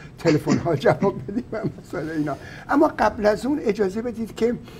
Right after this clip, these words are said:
نگاهی بکنیم به این فاجعه‌ای که در ایران اتفاق افتاده، یک فاجعهٔ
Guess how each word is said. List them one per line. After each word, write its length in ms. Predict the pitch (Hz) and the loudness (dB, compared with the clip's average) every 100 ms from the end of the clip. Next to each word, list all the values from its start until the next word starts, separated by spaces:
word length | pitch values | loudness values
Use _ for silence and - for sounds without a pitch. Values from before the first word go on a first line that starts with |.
| - - - | -18 -10 2
نگاهی 540 | 190 202 185 240 254 | 8 8 8 6 6
بکنیم 580 | 233 160 - 135 143 151 | 4 2 0 0 0 2
به 240 | 151 151 151 | 2 2 2
این 200 | 202 233 | 0 0
فاجعه‌ای 880 | 123 - 160 151 139 165 196 233 220 | -4 0 2 2 2 2 2 0 -4
که 340 | - 185 160 - - - - - | 0 2 2 -4 -14 -18 -18 -4
در 200 | 147 156 147 151 - | 2 2 0 -6 0
ایران 420 | 170 160 170 190 | 4 8 8 6
اتفاق 500 | 156 - 139 131 131 | 0 -4 -4 -4 -6
افتاده، 360 | 127 - 135 123 | -6 -8 -8 -2
یک 200 | 170 226 | 0 -2
فاجعهٔ 920 | - - 165 151 151 170 185 208 202 | -4 -2 2 4 4 4 4 4 2